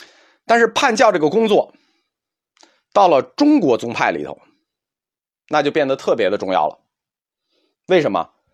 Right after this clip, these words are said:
因为我们中-，这是我们中国文化的特色。我们中国文化里有一个文化传统，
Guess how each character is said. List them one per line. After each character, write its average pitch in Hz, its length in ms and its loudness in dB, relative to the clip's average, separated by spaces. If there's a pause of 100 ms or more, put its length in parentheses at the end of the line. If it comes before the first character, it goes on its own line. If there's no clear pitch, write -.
(640)
因 277 160 2
为 285 120 2
我 131 240 -6
们 101 120 -6
中-， 247 320 -2
这 247 120 2
是 - 80 0
我 135 80 0
们 117 80 -6
中 220 120 -4
国 226 80 2
文 170 160 0
化 180 160 -2
的 214 100 -2
特 202 300 -2
色。 - 160 -12 (960)
我 135 120 0
们 170 120 -2
中 277 160 0
国 262 140 4
文 175 200 2
化 190 200 2
里 123 180 -2
有 95 200 -2
一 110 140 -12
个 190 120 0
文 117 200 -2
化 135 220 -4
传 95 400 -10
统， 131 180 -12